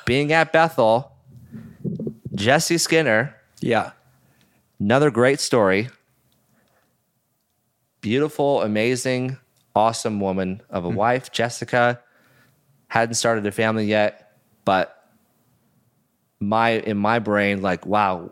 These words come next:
Speaker 1: they get along, they worship together,
Speaker 2: Mm-hmm.
Speaker 1: they sing, she freaking cooks. Not that, like, that's a requirement, but you could see the complementary of, like, sh-, they just love to do life and are involved, and it doesn't feel hard for them,
Speaker 2: Yeah.
Speaker 1: is the point.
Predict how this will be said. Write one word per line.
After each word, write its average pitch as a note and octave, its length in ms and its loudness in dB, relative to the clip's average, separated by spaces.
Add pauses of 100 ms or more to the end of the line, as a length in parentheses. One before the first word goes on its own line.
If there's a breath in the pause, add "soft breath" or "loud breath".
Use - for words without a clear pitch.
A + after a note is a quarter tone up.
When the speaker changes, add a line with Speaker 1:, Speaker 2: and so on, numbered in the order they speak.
(120)
Speaker 1:
they G2+ 100 -4
get G#2 120 -2
along, G2 600 -2 (240)
they G2+ 160 -2
worship F#2+ 480 -2
together, G2 520 0
Speaker 2:
Mm-hmm. G#2+ 220 -6
Speaker 1:
they G2+ 140 -2
sing, G#2 520 -2 (260 soft breath)
she A2+ 220 -4
freaking G2+ 420 -4
cooks. - 580 -2 (240 loud breath)
Not G#2+ 240 0
that, G#2+ 260 0
like, F#2 220 -2
that's F#2 240 -4
a - 20 -6
requirement, F2+ 540 -2
but F2 220 -2 (260 loud breath)
you G#2 140 -6
could G2+ 160 -8
see A#2+ 240 0
the G2+ 80 -2
complementary G#2 840 -2
of, F#2+ 120 -2
like, F#2+ 300 -2 (460 loud breath)
sh-, - 200 -14
they A#2 160 0
just A#2 200 -4
love A2 300 2
to C3+ 80 -6
do A#2+ 180 -4
life A2 320 0
and A2 80 -4
are G#2 80 -2
involved, G2+ 480 0
and F#2+ 100 -6
it F2 80 -6
doesn't G2 300 -6
feel F#2+ 360 -4
hard F#2+ 340 -2
for G2+ 100 -6
them, D2 320 -8
Speaker 2:
Yeah. F#2 240 -6 (100)
Speaker 1:
is F#2 160 -6
the F#2 60 -10
point. E2+ 300 -6